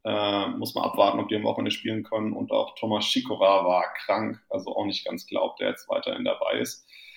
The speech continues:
Ähm, also weiter den News verfolgen in der Meine sechs App, ähm, damit ihr da up to date seid. Ähm, ich würd mal sagen, wir machen mal weiter mit den Rankings, die jetzt neu für die Stürmer auf unserer Homepage sind. Ich weiß nicht, ob ihr schon die Gelegenheit hattet, die mal anzugucken. Wenn nicht, dann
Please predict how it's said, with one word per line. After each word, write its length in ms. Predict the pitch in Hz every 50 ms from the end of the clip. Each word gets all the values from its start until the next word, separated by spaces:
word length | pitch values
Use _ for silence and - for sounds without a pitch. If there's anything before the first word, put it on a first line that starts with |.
| - _ _ _
Ähm, 280 | - 104 104 104 104 104
also 200 | 110 104 107 104
weiter 240 | 110 117 117 123 113
den 120 | 110 110 110
News 160 | 123 127 -
verfolgen 480 | 123 110 - - 110 107 107 104 107
in 80 | 110 104
der 120 | 98 98
Meine 280 | 98 98 101 107 107 92
sechs 260 | 92 95 - - - -
App, 180 | 101 101 - - _ -
ähm, 340 | - 95 92 95 90 90 90 -
damit 220 | 92 92 98 95
ihr 60 | 101 -
da 120 | 92 87
up 120 | 87 - - -
to 60 | -
date 220 | - 90 87 - -
seid. 200 | - - - - - _ _ _ _ - - _ - - _ _ _ -
Ähm, 240 | 110 117 120 - -
ich 140 | - - -
würd 100 | - 143
mal 80 | 135
sagen, 200 | 123 127 143 147
wir 60 | 135
machen 200 | 127 127 - -
mal 100 | - -
weiter 240 | - 117 - - 120
mit 220 | 107 107 104 - 104
den 240 | 101 98 98 90 90
Rankings, 720 | 92 95 101 131 170 - - 98 95 95 92 - - - -
die 100 | - 104
jetzt 200 | 104 101 - -
neu 240 | 101 98 110 120 -
für 80 | -
die 120 | 101 101 90
Stürmer 340 | - - - 120 123 123 -
auf 220 | 95 90 - - -
unserer 280 | - - - 90 85
Homepage 320 | 95 - - - - 87 -
sind. 340 | - - - - 78 - -
Ich 160 | - - -
weiß 160 | - - -
nicht, 160 | 131 - -
ob 80 | 107 -
ihr 60 | -
schon 160 | - - - 95
die 60 | 95
Gelegenheit 460 | 95 92 107 107 107 101 98 92 -
hattet, 200 | 104 101 95 90
die 60 | 95 92
mal 120 | 90 87 85
anzugucken. 560 | - - - - _ - - - - - -
Wenn 120 | - -
nicht, 220 | - - - - -
dann 240 | 95 95 95 -